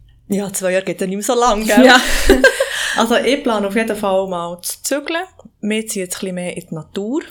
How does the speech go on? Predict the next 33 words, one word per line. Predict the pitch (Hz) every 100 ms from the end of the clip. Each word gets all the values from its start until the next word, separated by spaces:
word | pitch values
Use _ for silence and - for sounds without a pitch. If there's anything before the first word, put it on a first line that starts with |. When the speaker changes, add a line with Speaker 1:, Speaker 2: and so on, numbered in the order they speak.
| _
Speaker 1:
Ich | -
bin | 190
jetzt | 180
seit | 180
fünf | - 202
Jahren | 196 180 226
in | 226
meiner | 226 220
Wohnung, | 202 208 208
die | 170
super | 180 180 -
zentral | 175 160 156 156
gelegen | 214 233 233 208
ist. | 202
Und | 180 170
ich | 170
habe | 156
mir | 165
ja | 160
mein | 165
kleines | 160 - 175 175
Paradies | 160 165 165 196 214
dort | 196 190
geschaffen | - 180 175 185
mit | 170 - 170
den | 165 165
farbigen | 165 165 175 175 165
Wänden | 185 202 196
und | 170
mit | 175
der | 220
Speaker 2:
Mhm. | 208
Speaker 1:
Einrichtung. | 214 208 208